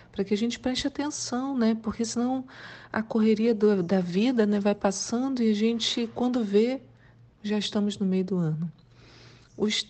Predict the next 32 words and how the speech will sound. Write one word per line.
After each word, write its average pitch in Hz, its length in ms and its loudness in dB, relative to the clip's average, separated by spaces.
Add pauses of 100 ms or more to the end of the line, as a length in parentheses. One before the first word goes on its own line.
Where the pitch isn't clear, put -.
aqui 208 220 -2
é 262 60 2
a - 20 -6
pastora 262 480 0
Nícia 208 460 4
e 190 80 6
os 202 120 -2
textos 233 380 4
de 208 100 4
hoje 208 260 6
são 175 440 0
Números 208 480 2
vinte 180 300 0
e 196 40 -6
dois, 185 800 0
de - 140 -2
dois 175 320 2
a 170 60 -2
quarenta 170 600 0
e 208 60 2
um, 175 260 2 (440)
Juízes 196 640 2
quatorze 196 960 0 (360)
e 233 60 -4
Mateus 226 480 0
quatorze, 202 760 0
de 214 220 0
um 196 340 2
a 202 120 0
vinte 190 380 -2
e - 40 -2
um. 170 160 0